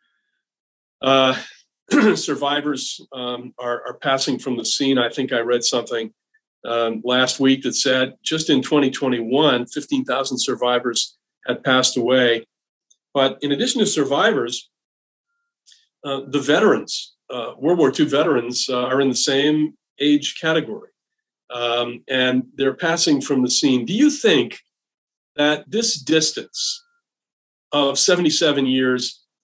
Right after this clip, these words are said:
um, actually allows historians to get a fuller understanding of the war and of the Shoah? How do you, how do you see the passage of time, which is so important here, as we move to a point where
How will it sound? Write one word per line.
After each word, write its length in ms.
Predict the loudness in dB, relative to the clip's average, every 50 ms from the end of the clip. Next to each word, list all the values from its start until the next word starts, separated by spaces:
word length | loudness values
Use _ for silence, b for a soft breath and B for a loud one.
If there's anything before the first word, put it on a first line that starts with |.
| _ _ _ -4
um, 420 | -2 0 2 2 0 0 -2 -8 _ _ _ _ _ _ _ _ _ 0
actually 420 | 0 0 0 0 -2 0 2 4 4
allows 400 | 4 2 2 0 0 -2 -2 -4
historians 600 | -6 -6 -6 -4 -2 0 0 0 0 0 -2 -4
to 100 | -6 -4
get 160 | -2 -2 -2
a 40 | -2
fuller 520 | -6 -10 -8 -2 0 2 4 6 6 6
understanding 720 | 4 4 2 0 0 0 0 2 2 2 2 2 0 0 0
of 140 | -2 -2 -2
the 100 | -2 -2
war 540 | 0 0 2 2 4 4 4 2 0 -2 _ _ _ _ _ _
and 140 | -8 -6 -4
of 80 | -2
the 80 | -2 -2
Shoah? 640 | -2 -2 -2 0 0 0 0 0 0 -2 -4 -8 -8 -6
How 80 | -6 -6
do 80 | -6 -8
you, 100 | -8 -6
how 80 | -6
do 80 | -4 -4
you 120 | -4 -2
see 200 | -4 -4 -4 -4
the 140 | -6 -6 -6
passage 480 | -4 -4 -4 -4 -2 -2 -4 -4 -4 -6
of 120 | -10 -8
time, 340 | -4 -2 -2 0 -2 -2 -4
which 160 | -8 -8 -8
is 100 | -6 -4
so 180 | -2 0 0 0
important 480 | -2 -2 -2 -2 -2 -2 -2 -6 -6
here, 220 | -6 -6 -6 -6 -8 _ _ _ _ _ _ _ _ -2
as 220 | 0 0 2 2
we 120 | 2 2 4
move 320 | 6 6 6 4 4 0
to 140 | -2 -2 -2
a 60 | 0
point 360 | 2 4 4 6 4 4 2
where 340 | 0 0 0 0 -2 -6